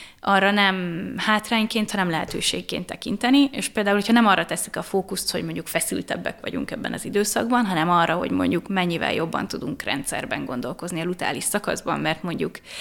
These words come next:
az az időszak egy kicsit, ö, megegyezik azzal, mint amikor a várandóságban jön a fészekrakó időszak, és,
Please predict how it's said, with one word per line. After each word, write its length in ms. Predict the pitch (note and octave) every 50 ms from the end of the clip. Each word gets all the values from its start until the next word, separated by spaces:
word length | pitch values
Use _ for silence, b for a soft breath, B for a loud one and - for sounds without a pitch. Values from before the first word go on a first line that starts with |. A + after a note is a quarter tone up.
| B B B B
az 120 | - A3+ A3+
az 120 | G#3+ G3
időszak 420 | A#3 A3 G3 F#3+ F3 - - F#3 -
egy 100 | F3+ F3+
kicsit, 380 | - B3+ - - F#3 F3+ -
ö, 360 | F#3 F3+ F3 F3 E3+ E3+ D#3+ D#3 - - -
megegyezik 640 | F#3 F3+ E3+ - - - E3 E3 - - - -
azzal, 480 | - E3+ E3+ - - E3 - D#3+ D#3+ -
mint 240 | - C2+ - - -
amikor 340 | - - - - - - -
a 100 | A#2 E3
várandóságban 840 | F#3 D#3 D#3 D#3+ - - F3+ - F#3+ - - - - F#3+ G#3 F3 E3
jön 180 | E3 E3+ E3+
a 140 | - - - -
fészekrakó 580 | - - E3+ - - - - - F3+ - - D3
időszak, 580 | E3 F3+ E3+ D#3+ D#3 - - - F3+ F3+ - -
és, 260 | - F3 - -